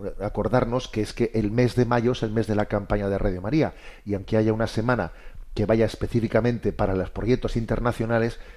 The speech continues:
el resto del mes va para el sostenimiento de Radio María en España,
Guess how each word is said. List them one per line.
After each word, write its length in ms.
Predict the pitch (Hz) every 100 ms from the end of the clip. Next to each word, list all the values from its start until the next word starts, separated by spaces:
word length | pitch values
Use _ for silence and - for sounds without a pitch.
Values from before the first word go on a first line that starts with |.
| - -
el 120 | 87
resto 320 | 98 113 117
del 140 | 113 110
mes 240 | 113 - -
va 180 | 101 110
para 140 | 104 98
el 60 |
sostenimiento 680 | - 104 107 107 107 107 107
de 80 | 101
Radio 240 | 107 104
María 320 | 101 101 110 104 - -
en 120 | 101
España, 420 | 80 - 104 71